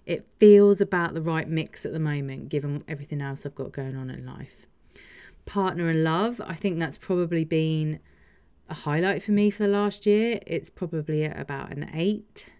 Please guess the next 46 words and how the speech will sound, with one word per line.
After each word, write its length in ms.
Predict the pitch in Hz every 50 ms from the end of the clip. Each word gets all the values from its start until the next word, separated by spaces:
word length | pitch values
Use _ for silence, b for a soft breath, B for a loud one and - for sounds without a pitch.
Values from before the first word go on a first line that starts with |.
| B _
so 160 | - - 156
I'm 180 | 151 151 151 151 -
pretty 300 | - - 170 147 151 151
satisfied 640 | - - 165 - - - 160 - - 156 147 147 -
with 140 | 151 139 143 -
where 200 | 151 143 143 139
that 240 | 143 139 139 - -
is. 340 | 147 160 202 220 - - - b b b b b b -
And 320 | 262 240 190 165 202 233 - -
there's 200 | - 170 160 156
room 200 | 160 165 160 160
for 160 | - 180 175
improvement, 500 | 180 180 180 - 262 233 202 - 139 147
right, 240 | 147 151 170 202 -
with 140 | 165 170 165
everything. 420 | 160 156 - 143 - - 123 - B B B B B B B B B B B B B B B B B _
Fun 280 | - 254 254 262 262
and 120 | 262 254 247
experiences, 1200 | 220 - - - - 226 214 214 214 214 208 202 180 - - 202 202 196 202 202 196 - - b b b b b b b _ _ _ _ _ _
I 40 | 180
think 200 | - 202 196 190
this 160 | 208 208 -
has 140 | 220 190 180
definitely 880 | - - 240 233 214 - - 220 196 139 147 180 185 185 180 175 175 165
got 260 | 156 196 180 151 170
a 40 | 170
lot 160 | 170 139 151
of 220 | 165 151 - -
hope 240 | - 170 170 165 -
for 300 | - - 214 208 214 226
it, 160 | 226 202 202
given 400 | - 196 175 175 175 170 170 165
the 100 | 156 160
van, 460 | 147 - 170 175 175 180 180 185 180
once 260 | 175 170 165 151 151 160
it's 80 | -
been 200 | - 170 156 156
remodeled 440 | 160 160 160 156 160 156 160 156 151
in 100 | 160 151
the 60 | 151
new 140 | 151 156 156
year, 360 | 151 156 151 160 165 175 185
it's 120 | 185 180 -
gonna 180 | 160 143 143
be, 140 | - 143 143
like, 280 | 139 131 - - -